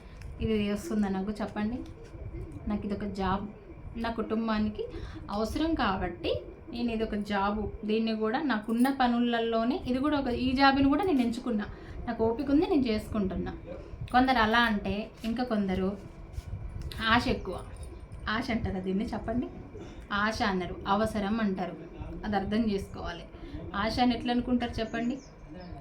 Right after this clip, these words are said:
ఇది అవసరం, అందుకోసమే నేను చేసుకుంటున్నా. మీకు ఎక్కువసేపు మీ, అలాంటి వాళ్ళకి సమాధానం చెప్పాల్సిన అవసరం కూడా నాకు లేదని అంటున్నా. రెండు ముక్కలలో చెప్తున్నా, నేను ఎంచుకున్న మార్గం మంచిది.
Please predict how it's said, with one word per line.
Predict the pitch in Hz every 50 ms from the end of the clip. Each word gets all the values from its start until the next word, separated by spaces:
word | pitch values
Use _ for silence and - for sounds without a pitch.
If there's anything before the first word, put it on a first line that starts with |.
| - - -
ఇది | 214 208
అవసరం, | 202 196 196 202 202 - 254 214 190 - - - - - - - - - - - - - - - - - -
అందుకోసమే | 214 214 214 214 214 208 202 - 240 285
నేను | 277 247 214 208 202
చేసుకుంటున్నా. | 196 190 196 190 - - 190 185 185 185 185 - -
మీకు | 226 220 220 220 - 214 208 208 202 202 202 - - - - - - - - -
ఎక్కువసేపు | - - - - - - 302 294 294 - - 269 240 240 240 277
మీ, | 262 247 226 220 - 185 - - - 185 - - -
అలాంటి | 220 226 233 233 226 226
వాళ్ళకి | 220 220 233 233 -
సమాధానం | 247 - 220 214 214 220 226 226 220
చెప్పాల్సిన | 220 214 - 220 208 208 214 208
అవసరం | 202 202 214 220 220
కూడా | 220 220
నాకు | 214 208 196 -
లేదని | 196 190 202 208 214 226 226 220
అంటున్నా. | 214 190 185 190 190 185 190 214 254 302 - - - - - 339 339 -
రెండు | 233 247 262 285 302
ముక్కలలో | 302 294 277 294 - 277 277 277 285 277
చెప్తున్నా, | 254 226 226 - - 220 214 208 202 208 254 370 - - - - - - - -
నేను | 240 247 254 247
ఎంచుకున్న | 247 247 247 254 311 - 302 285 277
మార్గం | 269 247 226 220 220 220 233 240 240 226
మంచిది. | 214 208 208 214 208 - 247 214 208 214 320